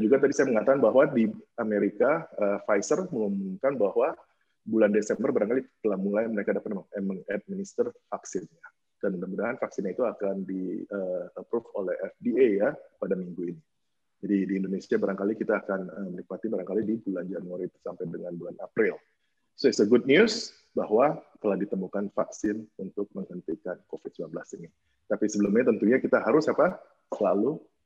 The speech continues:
memakai masker, menjaga jarak, dan hindari kerumunan. Oke, be safe, dan, eh, sisa satu setengah bulan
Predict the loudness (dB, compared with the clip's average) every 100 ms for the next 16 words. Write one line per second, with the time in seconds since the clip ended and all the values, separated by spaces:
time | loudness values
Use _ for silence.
0 | _ -6 -4 -2 -2 -4 -4 -2 0 0
1 | 0 -2 0 0 0 -4 -2 -4 -4 -4
2 | -2 -4 -2 -6 -6 -12 -14 -16 _ _
3 | _ _ _ _ 4 8 8 10 6 8
4 | 8 8 6 6 8 10 8 6 6 8
5 | 10 10 8 6 4 2 0 4 2 4
6 | 0 -2 -2 4 4